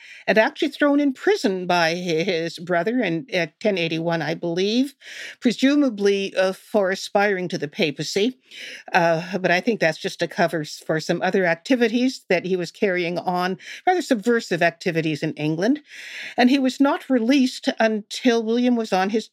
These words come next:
deathbed. And he was, when William allowed him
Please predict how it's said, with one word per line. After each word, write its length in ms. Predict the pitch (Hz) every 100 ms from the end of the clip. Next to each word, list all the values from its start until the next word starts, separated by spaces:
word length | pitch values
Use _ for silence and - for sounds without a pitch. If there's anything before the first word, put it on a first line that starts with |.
| 220
deathbed. 760 | 330 392 - - 175 135 156 - _ - - - - - - - -
And 580 | 214 208 202 202 190 - _ _
he 540 | 226 240 240 233 220
was, 680 | 180 202 196 196 190 - - -
when 240 | 208 214
William 460 | 240 285 240 214 208
allowed 480 | 196 208 226 269 277
him 440 | 240 202 170 190